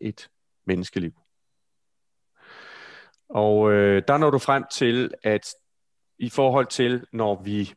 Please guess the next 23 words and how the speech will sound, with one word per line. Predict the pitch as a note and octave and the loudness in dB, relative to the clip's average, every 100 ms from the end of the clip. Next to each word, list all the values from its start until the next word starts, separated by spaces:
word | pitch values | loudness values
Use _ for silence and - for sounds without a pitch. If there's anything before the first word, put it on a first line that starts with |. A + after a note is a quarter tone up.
| - | -14
beslutter | G#2+ B2 A#2+ | -6 -2 0
os | A#2+ - | 0 0
for, | A2 G#2+ | 0 0
om | - G2+ | -2 -4
vi | G2+ | -2
vil | F#2+ F2+ - | -2 -4 -2
bygge | A#2 G#2+ A#2 - A2+ | -2 0 -2 -2 -6
et | - | -6
ekstra, | - G#2+ - A#2 A2+ G2+ - | -4 -4 -4 -4 -4 -4 -10
øh, | G2+ F#2 | -6 -4
lyskryds | F#2 B2+ - C3 - | -4 -4 -2 -4 -2
for | - G#2+ F#2+ - | 0 2 2 0
at | F#2 - - | -4 -4 -4
undgå, | A#2+ A#2 A#2 | -4 0 -2
at | - G2+ | -2 -4
der | G2+ | -6
bliver | - F2+ | -6 -6
tabt | F2+ G2 | -4 -4
menneskeliv | G#2 - G#2 | -6 -6 -10
i | |
trafikken, | - G2 - F3+ G3+ - _ - - - _ _ A2 | -10 -6 -2 0 -2 -6 _ -20 -20 -20 _ _ -4
øh, | G#2 G2 F#2 F#2 | -2 0 0 0
eller | - A#2 B2 B2+ | 2 2 2 0